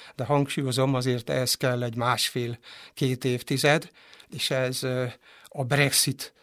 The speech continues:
kérdésének egyik magyarázata lesz. Tehát, hogy a britek is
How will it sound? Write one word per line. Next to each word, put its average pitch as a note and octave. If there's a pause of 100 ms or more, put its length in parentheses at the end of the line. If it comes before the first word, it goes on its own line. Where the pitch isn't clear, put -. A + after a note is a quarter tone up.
(120)
kérdésének C3
egyik B2+
magyarázata A#2+
lesz. - (600)
Tehát, B2+
hogy C3
a B2
britek D3
is C#3